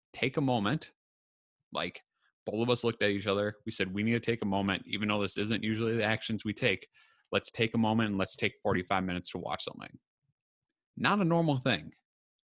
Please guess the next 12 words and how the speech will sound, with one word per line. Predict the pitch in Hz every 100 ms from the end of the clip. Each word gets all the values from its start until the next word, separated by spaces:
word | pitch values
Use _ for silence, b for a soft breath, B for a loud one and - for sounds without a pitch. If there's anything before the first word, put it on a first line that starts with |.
| _ _ _ _ _ _
But | 123 90 -
taking | 156 151 165
that | 151 -
forty-five | 143 147 131 123 117
minutes | 104 139 135
to | 123
take | 120 110
a |
break | 87 - 90 135 - -
and | 104 87
watch | - -
something | - 156 170 185